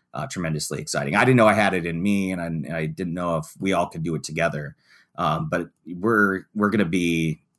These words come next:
uh, I don't know if we're gonna be able to high five, <laughs> and, um, we might put on some, uh, face masks and gloves and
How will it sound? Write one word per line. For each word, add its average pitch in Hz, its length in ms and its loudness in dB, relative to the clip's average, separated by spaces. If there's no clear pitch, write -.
uh, 78 420 2
I 85 60 4
don't 107 100 6
know 107 60 8
if 92 100 0
we're 104 80 0
gonna 90 120 2
be 92 60 2
able 85 140 0
to 85 60 2
high 85 180 2
five, 80 500 0
<laughs> - 300 -14
and, 82 260 -4
um, 80 560 2
we 98 80 0
might 90 220 4
put 98 80 0
on 87 120 4
some, 90 300 -2
uh, 78 240 2
face 87 220 2
masks 82 480 0
and 80 140 0
gloves 80 460 -2
and 76 300 -4